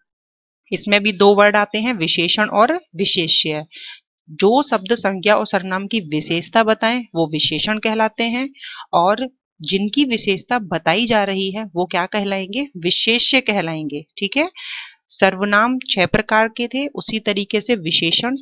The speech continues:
चार प्रकार के होते हैं, गुणवाचक विशेषण, संख्यावाचक विशेषण, परिमाणवाचक विशेषण और सार्वनामिक विशेषण। तो गुणवाचक विशेषण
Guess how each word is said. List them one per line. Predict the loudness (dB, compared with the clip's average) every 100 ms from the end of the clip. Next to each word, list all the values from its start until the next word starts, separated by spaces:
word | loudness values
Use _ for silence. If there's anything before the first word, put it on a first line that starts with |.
| 0
चार | 2 4
प्रकार | 2 -2 -2 -4
के | 0
होते | -2 0 -2
हैं, | -2 -6 -8 _ -10
गुणवाचक | 4 4 6 2 2 -4 -2
विशेषण, | 0 0 -2 -2 -6 -10 -12
संख्यावाचक | -4 -4 -4 0 2 2 0 -4
विशेषण, | 0 0 2 0 -2 -8 _ -20 -18 -2
परिमाणवाचक | 0 2 2 4 2 0 -2 -4
विशेषण | -4 -4 -2 -4 -6 2
और | 4 4
सार्वनामिक | 4 2 0 0 -2 -2 -4 -2 -2 -2 -16 -2 2
विशेषण। | 4 2 -2 -6 -12 _ _ -6
तो | -6
गुणवाचक | 2 2 4 2 0
विशेषण | 0 0 0 -2 -4